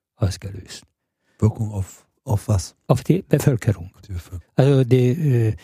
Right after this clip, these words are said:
Speaker 1: ja, der Bauer musste in die L P G, in die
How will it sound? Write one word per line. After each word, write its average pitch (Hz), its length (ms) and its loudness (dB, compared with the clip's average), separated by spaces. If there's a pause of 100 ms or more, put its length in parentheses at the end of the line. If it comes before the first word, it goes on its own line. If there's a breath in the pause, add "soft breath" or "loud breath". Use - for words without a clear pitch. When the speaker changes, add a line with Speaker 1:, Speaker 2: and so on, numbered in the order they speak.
(240 soft breath)
Speaker 1:
ja, 127 440 2
der 120 200 2
Bauer 123 360 2
musste 117 640 2
in 117 180 2
die 104 240 2 (400)
L 107 160 2
P 101 200 2
G, 120 360 2
in 101 60 -2
die 98 200 2